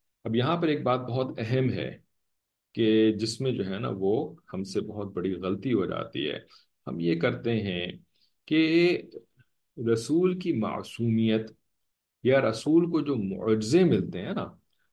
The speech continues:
तो वो तो अल्लाह रब्बुल इज़्ज़त की तरफ से तयशुदा है, ठीक है ना? कि भाई रसूल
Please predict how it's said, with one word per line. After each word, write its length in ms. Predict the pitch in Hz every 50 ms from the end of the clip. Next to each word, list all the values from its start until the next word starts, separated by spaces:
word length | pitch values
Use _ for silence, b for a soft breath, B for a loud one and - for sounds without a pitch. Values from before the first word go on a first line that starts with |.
| _ _
तो 100 | - 151
वो 220 | 120 107 131 170 165
तो 140 | 165 - - - -
अल्लाह 240 | 139 131 131 151 175
रब्बुल 320 | 175 165 - 147 156 147 151
इज़्ज़त 280 | 143 139 160 165 170 170
की 80 | 180 170
तरफ 280 | 175 - 131 151 151 151
से 260 | - - - 170 175 175 175 - - - _ _ _ _ _ _ _ _
तयशुदा 540 | 127 127 127 123 123 - 123 101 - - -
है, 220 | - - - - _ _ _ _ _ _ _ _ _ _ -
ठीक 140 | - -
है 60 | 339 233
ना? 80 | 180 160 170 170 - _ _ _ _ _ _ _ _ _
कि 80 | - 147
भाई 260 | 117 123 143 156 156 131
रसूल 460 | 113 107 107 - 127 135 139 139 139